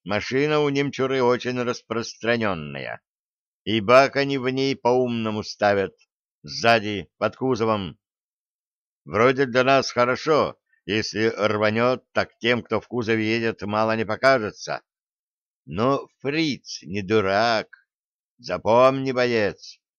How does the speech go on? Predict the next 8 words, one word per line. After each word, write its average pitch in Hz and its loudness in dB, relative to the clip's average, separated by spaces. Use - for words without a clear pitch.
как 107 0
решил 139 0
для 104 -4
себя, 107 -2
что 95 -10
фриц 107 -8
дурак, 107 0
так 156 4